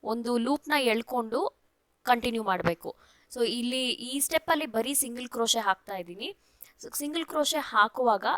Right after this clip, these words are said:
ಸ್ಟಾರ್ಟಿಂಗ್ ಅಲ್ಲಿ ಅದು, ಆ, ಬಾಲ ಇರುತ್ತಲ್ಲ, ಎಕ್ಸ್ಟ್ರಾ ಥ್ರೆಡ್, ಅದನ್ನು ಕೂಡ ಸೇರಿಸ್ಕೊಂಡು, ಆ, ಸಿಂಗಲ್ ಕ್ರೋಶೆನ ಹಾಕ್ಕೊಂಡ್ ಬರ್ಬೇಕು. ಅವಾಗ ಏನಾಗತ್ತೆ, ಆ ಥ್ರೆಡ್ ಬಂದು ಹೈಡ್ ಆಗತ್ತೆ.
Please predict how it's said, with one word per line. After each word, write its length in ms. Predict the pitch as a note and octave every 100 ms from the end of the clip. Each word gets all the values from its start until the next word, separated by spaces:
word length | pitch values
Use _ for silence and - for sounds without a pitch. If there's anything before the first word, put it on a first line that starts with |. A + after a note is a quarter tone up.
| -
ಸ್ಟಾರ್ಟಿಂಗ್ 540 | - A#3+ A#3+ D#4 C#4+
ಅಲ್ಲಿ 180 | B3+ C4+
ಅದು, 360 | B3+ A3+ A3
ಆ, 360 | G3 - F#3+ F#3 - _
ಬಾಲ 380 | - F#3 G#3+ A#3+ C4+
ಇರುತ್ತಲ್ಲ, 380 | A#3 A3 G#3 G#3+ E4+ - -
ಎಕ್ಸ್ಟ್ರಾ 400 | G3+ - - A#3+
ಥ್ರೆಡ್, 320 | A#3+ A3 G#3 D4+ E4
ಅದನ್ನು 380 | G#3 C4 C#4+
ಕೂಡ 180 | D4 C4+ C4+
ಸೇರಿಸ್ಕೊಂಡು, 920 | - A#3 A3 C4+ C#4+ - A#3+ B3 A4+ - _ _
ಆ, 160 | - G#3+
ಸಿಂಗಲ್ 300 | A3 C4+ C4+
ಕ್ರೋಶೆನ 360 | A#3+ A#3+ B3 B3+
ಹಾಕ್ಕೊಂಡ್ 480 | A#3+ G#3+ - G#3 G3+
ಬರ್ಬೇಕು. 460 | F#3+ F3+ F#3 -
ಅವಾಗ 320 | E4 B3 A#3+ B3+
ಏನಾಗತ್ತೆ, 500 | C4+ C4+ A#3 A#3 D4+
ಆ 280 | - A3+
ಥ್ರೆಡ್ 400 | A3+ - A#3+ A3
ಬಂದು 320 | B3+ C4 B3 C4+
ಹೈಡ್ 320 | G#3+ G3+ A3
ಆಗತ್ತೆ. 600 | G#3+ G3 - C#4+ - _